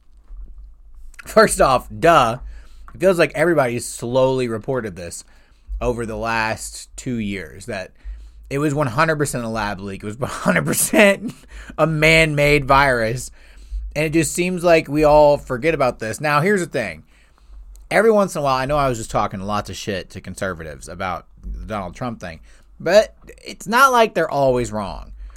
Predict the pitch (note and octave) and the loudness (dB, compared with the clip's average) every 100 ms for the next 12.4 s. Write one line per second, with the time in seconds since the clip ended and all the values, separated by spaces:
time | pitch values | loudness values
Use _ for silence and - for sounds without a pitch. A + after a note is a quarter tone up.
0 | - - - - - A2 E3+ A3+ A#3 A3 | -14 -14 -20 -20 -14 2 6 8 8 6
1 | F#3 E3 D#3+ C#3+ - C#3 B2 B2+ A#2+ A2 | 6 4 4 -2 -2 -4 -2 -2 -2 -2
2 | A#2 G2 G2 G#2 G2+ A2+ A2 G#2 B2 C3+ | -4 -4 -4 -2 -2 -4 -4 -4 -2 -2
3 | C3 B2 A#2+ B2+ A#2 A#2 B2 G#2+ F#2+ A#2+ | 0 -2 -2 -2 -2 -4 -6 -8 -6 -2
4 | A#2+ A#2 A2+ - A2 G#2 G2 A2 A#2+ A#2 | 0 0 -2 -4 -10 -10 -8 -6 -4 -2
5 | G#2+ G2+ G2 - - - - _ _ A#2+ | -2 -4 -6 -12 -20 -20 -20 _ _ -8
6 | A#2 D3 D3 C#3+ C#3+ - B2+ A2 G#2 G2+ | -4 -2 -2 -4 -6 4 6 6 2 -2
7 | G#2 G#2+ A2+ A2+ A2 G#2+ G#2 - - - | -2 -2 -2 -4 -4 -8 -8 -12 -14 -20
8 | _ - B2+ C3+ C3 A#2 G#2+ D2+ - - | _ -8 -4 -4 -6 -8 -8 -8 -14 -18
9 | - - - - - - - _ - - | -20 -20 -20 -20 -20 -20 -20 _ -18 -16
10 | - - - - - D3 F3+ A#3 - - | -18 -20 -20 -16 0 6 6 6 -2 -20
11 | - - - - C#3 G3+ C4+ A3 F#3 F3+ | -20 -20 -20 -4 2 4 4 4 2 6
12 | E3+ D3 D3+ | 6 4 -2